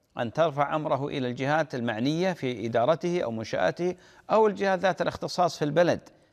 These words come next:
كمثلًا، آه، شيء مثلًا في مكافحة الفساد أو هيئات الرقابة أو شيء من هذا القبيل، ترفع أمره إليه ب-، وأهم شيء أن يكون عندك ال-، ال-، ال-، الأدلة كاملة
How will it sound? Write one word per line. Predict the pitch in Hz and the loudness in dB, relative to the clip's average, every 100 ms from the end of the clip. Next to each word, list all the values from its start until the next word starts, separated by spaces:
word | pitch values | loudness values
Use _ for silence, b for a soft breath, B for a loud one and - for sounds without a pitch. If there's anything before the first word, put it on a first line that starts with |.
| b | b
كمثلًا، | - 123 127 127 120 131 127 127 117 - B B | 0 2 2 0 0 2 2 2 0 -2 B B
آه، | - - - - - - - | -6 -6 -4 -6 -6 -6 -6
شيء | 135 147 143 131 | -2 2 2 0
مثلًا | - 123 127 117 | -2 -2 0 0
في | 127 | -2
مكافحة | 120 - 135 123 120 | -2 2 0 2 -2
الفساد | 127 117 120 135 139 127 | -2 -2 -2 2 4 2
أو | 113 120 | 2 0
هيئات | 127 131 123 | 2 2 2
الرقابة | 120 123 120 143 139 131 | 0 0 2 4 4 2
أو | 113 | -2
شيء | 117 139 | -2 -4
من | 127 | -2
هذا | 123 | -2
القبيل، | 123 - 123 175 208 B B B | -2 -2 0 2 0 B B B
ترفع | 143 165 143 135 143 | -4 -2 0 -2 0
أمره | 147 131 120 | -2 -2 -2
إليه | 120 135 185 175 B B - | 0 2 2 -2 B B -12
ب-، | 90 104 95 90 | -8 -4 -2 -2
وأهم | 101 104 113 147 170 | 0 2 4 2 2
شيء | 151 165 202 269 - b - | 2 4 2 0 -12 b -8
أن | 120 | -4
يكون | 123 - 117 | -4 -2 -4
عندك | 123 170 143 127 | -4 -4 -2 -2
ال-، | 127 120 | -2 0
ال-، | 120 - 117 113 - 113 107 | -2 -2 -4 -2 -2 -2 0
ال-، | 104 95 b b b | 0 -2 b b b
الأدلة | 120 - 123 156 135 | -2 0 2 4 2
كاملة | - 160 175 170 123 98 | 4 2 4 4 2 2